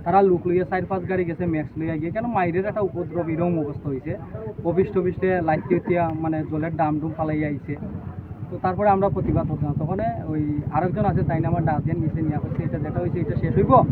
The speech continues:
কালকে আমরা অফিসে বইমু, বইয়ে এটা সমাধান দিব।" তখন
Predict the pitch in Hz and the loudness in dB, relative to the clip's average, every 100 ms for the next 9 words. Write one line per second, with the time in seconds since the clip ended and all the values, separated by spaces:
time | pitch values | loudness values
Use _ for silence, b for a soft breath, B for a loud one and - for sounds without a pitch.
0 | - - 214 233 226 220 196 202 208 165 | 0 6 6 8 8 8 6 4 2 4
1 | 165 156 - - - - 180 220 214 208 | 4 2 0 -2 -2 0 4 6 4 0
2 | 185 165 180 175 139 - - - - - | 0 0 2 2 0 -2 -4 -4 -4 -6
3 | - - - 202 247 | -6 -6 0 4 6